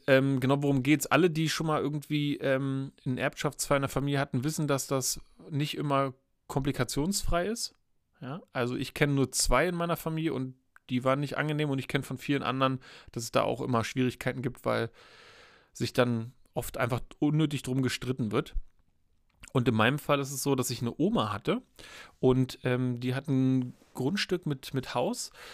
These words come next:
hier in meiner Gegend, da wo ich auch groß geworden bin. Und die ist verstorben und somit ist das Ganze ja die Erbmasse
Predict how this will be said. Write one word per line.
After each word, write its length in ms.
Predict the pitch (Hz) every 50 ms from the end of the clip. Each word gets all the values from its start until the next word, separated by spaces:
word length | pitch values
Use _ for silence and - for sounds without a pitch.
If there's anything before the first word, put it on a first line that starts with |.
| - - - - - - - -
hier 220 | - - 151 170
in 80 | 165 156
meiner 240 | 147 143 143 139 127
Gegend, 600 | 117 120 120 135 185 226 254 - - - - -
da 160 | 120 123 127
wo 80 | 131
ich 100 | 131 131
auch 100 | 123 120
groß 280 | - - 127 156 - -
geworden 280 | - 151 151 160 170 160
bin. 240 | 175 190 233 240 - _ _ _ - _ _ _
Und 680 | - 135 131 127 131 127 127 127 131 127 131 131 131 -
die 60 | 135
ist 100 | 131 131
verstorben 580 | - - 123 - - - 117 117 131 165 196 -
und 140 | - 131 120
somit 380 | 127 135 151 156 147 - - _ _ -
ist 220 | 139 - - -
das 240 | 131 123 - - -
Ganze 360 | - 113 139 151 - - 139
ja 180 | 127 127 123 127
die 280 | 127 120 113 - -
Erbmasse 840 | - 135 160 180 _ - - 143 147 - - - 143 139 139 147